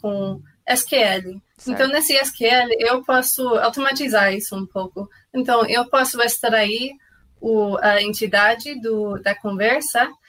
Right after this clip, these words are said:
Speaker 1: e com essa entidade eu posso já colocar no, na requisição do S Q L. E com isso eu posso automatizar isso sem sempre,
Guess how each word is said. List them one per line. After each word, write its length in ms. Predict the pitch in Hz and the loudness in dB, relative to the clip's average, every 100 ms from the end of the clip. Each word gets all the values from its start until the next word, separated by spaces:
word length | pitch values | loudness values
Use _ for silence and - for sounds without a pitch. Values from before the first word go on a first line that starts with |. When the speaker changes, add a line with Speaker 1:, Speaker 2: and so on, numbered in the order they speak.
| _ - | _ -4
Speaker 1:
e 120 | 302 | -2
com 200 | 311 285 | 0 2
essa 560 | 269 262 - 247 226 - | 2 2 2 4 4 0
entidade 560 | 247 262 226 233 247 | -4 -4 0 2 2
eu 200 | 285 285 | -2 -2
posso 280 | 294 277 277 | 0 0 0
já 160 | 254 254 | 0 0
colocar 480 | 262 262 254 240 226 | 0 0 0 2 2
no, 460 | 226 220 214 208 208 196 _ _ _ _ _ - | 2 0 0 -2 -8 -18 _ _ _ _ _ -2
na 340 | 220 208 208 | 0 2 0
requisição 720 | 208 254 269 262 254 233 220 | -2 -4 -4 -4 -2 0 0
do 120 | 214 208 | 0 0
S 160 | 208 | 0
Q 100 | - | 0
L. 400 | 202 185 180 190 - _ _ | 0 0 -2 -8 -16 _ _
E 100 | 254 | -4
com 220 | - 262 | 0 0
isso 220 | 294 - 302 | 0 0 2
eu 240 | 285 269 | 0 0
posso 320 | 254 247 254 | 0 2 2
automatizar 640 | 240 240 233 220 214 208 208 | 0 0 -2 -2 0 2 2
isso 220 | 254 285 | -2 0
sem 320 | - 311 311 | 2 2 2
sempre, 640 | - 302 302 277 262 254 | 2 2 0 -2 0 -2